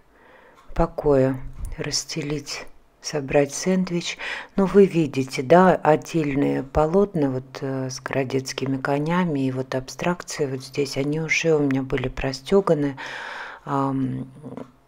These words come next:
на обычной машинке с обычной лапкой, да, прямой ход. Просто я там как-то фигурно старалась простегивать.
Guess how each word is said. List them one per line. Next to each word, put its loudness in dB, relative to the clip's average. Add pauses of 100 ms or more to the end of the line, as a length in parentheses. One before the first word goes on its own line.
(300)
на -6
обычной -2
машинке 0
с -8
обычной -2
лапкой, 2
да, 0
прямой 0
ход. -4 (420)
Просто -6
я -2
там -4
как-то -6
фигурно -6
старалась -6
простегивать. -8